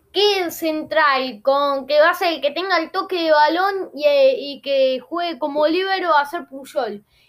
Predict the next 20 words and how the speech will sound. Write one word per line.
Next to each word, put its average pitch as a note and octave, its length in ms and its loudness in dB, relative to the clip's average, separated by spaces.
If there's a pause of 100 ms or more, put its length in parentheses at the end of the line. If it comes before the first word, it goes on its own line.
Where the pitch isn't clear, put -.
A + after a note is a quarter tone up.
(140)
Que D4 80 -4
le D4+ 160 -6
pase F#4 380 2
las D4+ 260 0
pelotas C4+ 680 0
al, B3+ 380 0 (300)
en B3+ 520 -6
cinco, F#4+ 840 0
que C#4 120 0
ya D#4+ 200 0 (100)
van C#4+ 200 2
a C4+ 100 -2
saber C4+ 540 2
quién C4+ 380 -2
es, F#4 360 -4
aunque C4+ 260 -4
estaba D4+ 440 4
bastante C#4 400 -2
parejo A#3+ 680 0
ahí, A3 400 -4